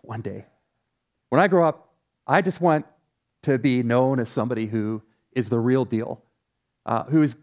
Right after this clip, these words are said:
godly, who is humble, who loves my wife, who, uh, the older I get, basically the less it's about me and the more it's about God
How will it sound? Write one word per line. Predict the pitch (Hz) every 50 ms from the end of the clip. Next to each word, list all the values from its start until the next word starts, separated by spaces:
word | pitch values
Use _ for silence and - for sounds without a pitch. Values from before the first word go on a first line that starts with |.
| _ _ _
godly, | 135 110 113 135 135 104 120 107 101 92 87 82 _ _ _ _ _ _ _ _ _ _
who | 151 143
is | 147 -
humble, | - - - - - 147 143 151 151 110 110 95 90 87 90 _ _ _ _ _ _ _ _ _
who | - 160 156 151 147 147
loves | 151 143 151 151 139 127 - -
my | 143 123
wife, | 117 110 107 107 110 110 - - _ _ _ _ _ _ _ _ _ _ _
who, | 151 147 151 147 143 139 135 127 - _ _ _ _ _ _ _
uh, | - 123 127
the | 123 147 147
older | 151 170 170 165 151
I | 143 135
get, | 117 143 139 147 127 113 - _ _ _ _ -
basically | 143 143 147 - 170 143 151 143 131
the | 113 117
less | 117 127 131 123 131 131 - - - -
it's | 127 123 -
about | 135 131 117 131 123
me | 110 110 107 110 139 165 147 - _
and | - 113 110
the | 113
more | 120 120 120 123 120
it's | 123 -
about | 135 120 117 113 107
God | 113 104 104 117 139 143